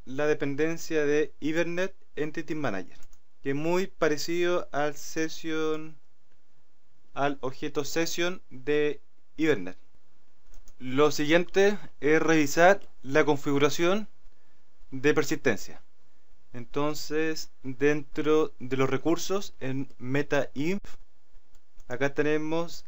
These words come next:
el X M L persistence punto X M L, que es la configuración de persistencia. Acá se, se crean las unidades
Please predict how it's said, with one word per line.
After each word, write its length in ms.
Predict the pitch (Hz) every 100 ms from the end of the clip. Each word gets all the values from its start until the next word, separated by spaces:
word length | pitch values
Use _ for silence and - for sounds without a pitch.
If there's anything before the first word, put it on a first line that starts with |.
| -
el 340 | 135 143 139
X 220 | - 120 135
M 200 | 139 156
L 280 | 175 208 - - - - - - -
persistence 800 | 139 139 - - 175 202 - - - - -
punto 540 | 143 156 147 - 160 -
X 200 | 131 139
M 160 | 104
L, 80 | 76 - - - - - - - - - - - - -
que 100 | -
es 40 | 160
la 100 | 160
configuración 580 | 156 156 147 165 165
de 320 | 160 160 160 - - - -
persistencia. 800 | 139 135 139 185 147 - 98 - - - - - - - -
Acá 360 | 131 131 143 147
se, 500 | - 147 143 147 - - - - - - - -
se 200 | - 127
crean 500 | 135 147 165 185 202 - - - - -
las 720 | 127 131 139 139 139 151 - - - - - - -
unidades 760 | 127 123 131 139 151 160 165